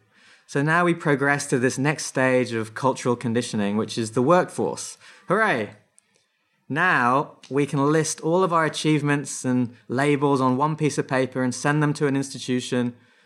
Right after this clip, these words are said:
that will pay us money if we exchange that for our time.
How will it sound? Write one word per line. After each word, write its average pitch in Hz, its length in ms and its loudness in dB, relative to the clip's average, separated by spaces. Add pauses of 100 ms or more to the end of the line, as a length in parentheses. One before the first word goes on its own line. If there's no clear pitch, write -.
(300)
that - 160 -2
will 123 80 0
pay 165 400 -2
us 135 180 0
money 120 500 0 (100)
if 127 260 -6
we 131 140 0
exchange 139 760 -2
that 120 240 0
for 117 220 0
our 110 80 2
time. 110 500 -2